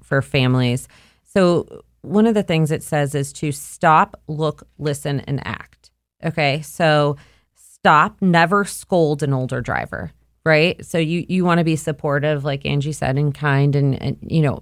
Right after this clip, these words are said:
understand what they're going through. You wanna look, so take a ride with them, analyze their driving skills as objectively as possible. Uh, listen,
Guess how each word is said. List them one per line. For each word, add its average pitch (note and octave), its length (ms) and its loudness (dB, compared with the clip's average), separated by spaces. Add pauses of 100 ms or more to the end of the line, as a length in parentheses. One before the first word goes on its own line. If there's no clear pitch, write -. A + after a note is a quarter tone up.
understand D#3+ 640 0
what C#3 160 -2
they're C#3 140 -2
going C3 340 0
through. B2+ 380 -6 (360)
You E3+ 140 0
wanna D#3+ 160 2
look, D#3 640 0 (540)
so D3+ 300 0 (440)
take G3 260 -2
a A3+ 60 0
ride F#3+ 340 2
with D#3 200 -4
them, G2 380 -6 (120)
analyze E3+ 520 2
their C#3 140 -4
driving B2+ 400 -6
skills A#2 400 -8
as D3+ 160 -2
objectively D3+ 760 -2
as C3+ 120 -4
possible. B2+ 720 -6 (380)
Uh, D3 280 2
listen, D#3+ 800 0